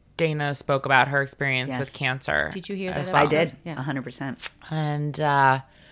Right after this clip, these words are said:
Speaker 1: you know, I think there's just different types of people.
Speaker 2: Yeah.
Speaker 1: And
Speaker 3: Absolutely.
Speaker 1: kind of how you were talking about earlier about how the experience with your brother being in an accident didn't make you a helicopter parent.
Speaker 2: No.
Speaker 1: Um,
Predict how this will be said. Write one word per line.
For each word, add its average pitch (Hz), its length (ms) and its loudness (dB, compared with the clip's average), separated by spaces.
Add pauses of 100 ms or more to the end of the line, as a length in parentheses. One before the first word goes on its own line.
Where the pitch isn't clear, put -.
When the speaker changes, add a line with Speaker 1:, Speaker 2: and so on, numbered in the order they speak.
(200)
Speaker 1:
you 190 100 -2
know, 196 120 6
I 196 100 6
think 185 180 -2
there's 208 180 -2
just 208 200 -4
different 175 320 2
types 165 240 0
of 160 80 -8
people. 131 420 -4 (140)
Speaker 2:
Yeah. 151 280 4
Speaker 1:
And 151 360 -2
Speaker 3:
Absolutely. 160 420 -12
Speaker 1:
kind 208 200 6
of 208 80 2
how 208 80 6
you 190 160 6
were 185 100 6
talking 165 420 4
about 151 300 8
earlier 170 480 8
about 143 200 8
how 139 100 0
the 143 100 0
experience 143 480 -2
with 135 100 -10
your 139 100 0
brother 135 280 -2
being 135 200 -4
in 135 40 -2
an 135 120 -4
accident 143 640 0
didn't 156 320 2
make 135 300 -2
you 135 220 2
a 127 40 0
helicopter 135 600 2
parent. 120 440 -2
Speaker 2:
No. 139 260 -4 (260)
Speaker 1:
Um, 143 440 2